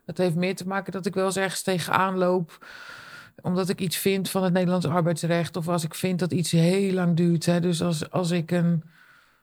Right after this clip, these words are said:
ontslagzaak heb en ik moet elke keer, eh,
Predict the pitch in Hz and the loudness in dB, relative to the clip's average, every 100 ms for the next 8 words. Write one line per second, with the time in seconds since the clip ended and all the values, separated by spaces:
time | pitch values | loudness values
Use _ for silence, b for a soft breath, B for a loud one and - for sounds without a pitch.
0 | - 165 147 175 - 165 160 170 160 - | -6 -2 0 0 2 0 2 2 0 0
1 | 170 165 160 165 156 - - - 165 - | 2 2 4 2 2 -4 -2 0 0 -2
2 | - 170 170 170 - | -2 2 2 0 -4